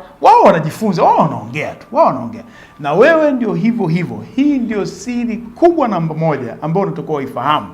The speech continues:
kwamba kwa kuwa Kiingereza sio lugha yako ya asili, sio mother tongue, right? Kwa hiyo ni vi-, ni, ni, ni sahihi kufanya makosa ya kila aina wakati unajifunza, na kwamba kama hutaki kufanya makosa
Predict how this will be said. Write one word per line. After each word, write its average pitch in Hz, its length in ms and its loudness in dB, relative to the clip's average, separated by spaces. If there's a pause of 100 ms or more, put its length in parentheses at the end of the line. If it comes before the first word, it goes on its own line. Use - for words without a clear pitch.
(420)
kwamba 196 500 8
kwa 185 240 -4
kuwa 233 300 6
Kiingereza 196 560 0
sio 214 200 -4
lugha 175 220 0
yako 180 320 2
ya 139 140 -2
asili, 127 580 -6
sio - 240 -4
mother 180 300 4
tongue, 131 260 -4 (280)
right? 214 200 2 (340)
Kwa 196 100 4
hiyo 214 120 6
ni 202 60 4
vi-, 190 260 -2
ni, 202 240 -6
ni, 196 120 -6
ni 180 120 -4
sahihi 196 380 4
kufanya 214 300 0
makosa 196 460 0
ya 160 60 -2
kila 196 320 4
aina 196 280 2
wakati 165 260 -4
unajifunza, 160 580 -4
na 139 100 -10
kwamba 175 540 2 (440)
kama 320 220 4
hutaki 247 340 0
kufanya 226 320 0
makosa 175 540 -2